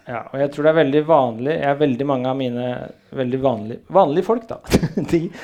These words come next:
eh, s-, sier veldig ofte at, eller de er veldig ofte relativister. Altså, det betyr at de er veldig ofte sånn at de tenker verdier er relativt til en kultur, til en person, til et følelsesliv. Eh, og det, noe av det er selvfølgelig det, sånn hvilke vei,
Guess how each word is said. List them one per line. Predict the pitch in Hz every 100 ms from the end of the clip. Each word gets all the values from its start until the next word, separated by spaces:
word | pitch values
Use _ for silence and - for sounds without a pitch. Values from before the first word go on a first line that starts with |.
| - 208
eh, | - 147 151 -
s-, | - 165 -
sier | - 196 147 156
veldig | 160 139 147
ofte | 143 -
at, | 123 - -
eller | 147 160
de | 160
er | 151
veldig | 156 143
ofte | 156 - 143
relativister. | 131 135 135 151 120 - 226 226 _ -
Altså, | 131 143
det | 147
betyr | 147 131 127
at |
de | 147
er | 139
veldig | 131
ofte | -
sånn | 123
at | 117
de | 147
tenker | 113
verdier | 117 127 113 127 143
er | 127 117
relativt | 101 101 120 - 151 - - _ _
til | - 120
en | 120
kultur, | 131 120 170 226 117
til | - 127 120
en | 117
person, | 131 - 156 180 190 190 - - -
til | 127 120
et | 120
følelsesliv. | 165 123 113 113 143 160 165 - _ _ _ _ _
Eh, | - 131 131 151
og | 143 147 151 - -
det, | 143 165 175 170 170 170
noe | 185 160 147
av |
det | 214
er | -
selvfølgelig | - 127 123
det, | 175 247 _
sånn | 151 143
hvilke | 135 117 143
vei, | 123